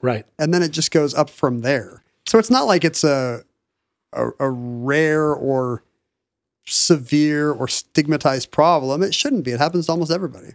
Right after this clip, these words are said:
Speaker 1: And it used to be if you wanted to get, um, like, an, a, a hair loss preventing medicine, you had to go to a doctor, right?
Speaker 2: Yeah, well, you'd have to get a prescription sometimes. You'd have to use a name brand.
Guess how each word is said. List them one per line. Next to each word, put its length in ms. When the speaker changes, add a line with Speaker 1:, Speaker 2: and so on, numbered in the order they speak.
Speaker 1:
And 220
it 160
used 320
to 60
be 200
if 120
you 140
wanted 320
to 80
get, 360
um, 560
like, 240
an, 140
a, 220
a 60
hair 640
loss 520
preventing 720
medicine, 420
you 100
had 80
to 60
go 120
to 120
a 40
doctor, 520
right? 260
Speaker 2:
Yeah, 280
well, 240
you'd 160
have 120
to 80
get 100
a 40
prescription 540
sometimes. 680
You'd 80
have 120
to 80
use 160
a 80
name 380
brand. 800